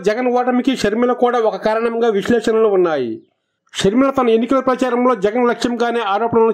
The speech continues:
చేశారు. జగన్ సైతం షర్మిల పేరు ప్రస్తావించకుండానే కీలక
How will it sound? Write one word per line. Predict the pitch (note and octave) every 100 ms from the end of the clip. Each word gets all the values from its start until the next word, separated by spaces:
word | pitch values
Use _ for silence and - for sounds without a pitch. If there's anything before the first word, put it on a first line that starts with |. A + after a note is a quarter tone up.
| G#3
చేశారు. | F#3+ F3+ C3+ G#2+ G2 _ _ _ _ _ - -
జగన్ | F#3 C#4 C4+
సైతం | C4 C#4 -
షర్మిల | A3 A#3+ C4 B3+
పేరు | B3+ B3
ప్రస్తావించకుండానే | G3+ A3+ B3 B3 - A#3+ A#3+ A#3+
కీలక | - A3 A#3+